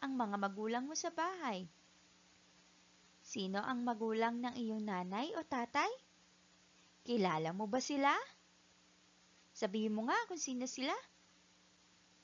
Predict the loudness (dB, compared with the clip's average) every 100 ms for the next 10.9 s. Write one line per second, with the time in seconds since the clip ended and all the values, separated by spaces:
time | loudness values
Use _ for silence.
0 | -20 -20 -20 -20 -20 -16 -2 2 4 6
1 | 4 2 4 6 4 -4 -20 -20 -20 -12
2 | -8 -4 -2 -2 -2 -2 0 0 2 0
3 | 0 -2 -2 -2 0 0 -2 -8 -20 -20
4 | -20 -20 -12 -2 0 4 6 6 8 8
5 | 8 4 -2 0 2 4 6 8 8 8
6 | 6 -2 -16 -20 -20 -20 -20 -20 -20 -20
7 | -20 -14 2 4 4 4 2 0 2 4
8 | 4 4 2 4 4 0 0 0 0 -2
9 | -2 -6 -20 -20 -2 2 4 4 4 2
10 | 4 4 4 6 6 6 4 2 -6